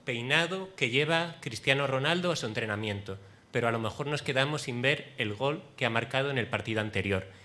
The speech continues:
Digamos, un sustituto del fútbol como deporte, una cháchara vacía, hueca, en muchas ocasiones sin sentido. Eh, las otras preguntas. La película húngara es una película magnífica,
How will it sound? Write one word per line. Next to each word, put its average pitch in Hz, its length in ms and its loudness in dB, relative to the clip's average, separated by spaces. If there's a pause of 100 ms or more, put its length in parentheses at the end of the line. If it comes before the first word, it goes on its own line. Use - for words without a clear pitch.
(540)
Digamos, 151 500 0
un 175 140 -2
sustituto 180 840 -2
del 120 220 0
fútbol 160 400 0
como 127 240 0
deporte, 156 760 0
una 135 280 2
cháchara 151 560 0
vacía, 147 680 -2 (140)
hueca, 139 560 0 (180)
en 117 120 -6
muchas 123 300 -2
ocasiones 135 500 -2
sin 104 180 -6
sentido. 92 460 -4 (1000)
Eh, 135 480 0 (720)
las 143 180 0
otras 165 220 4
preguntas. 120 480 2
La 127 460 4
película 160 520 2
húngara 180 460 -2 (400)
es 151 120 -2
una 151 220 -2
película 127 460 0
magnífica, 175 720 -2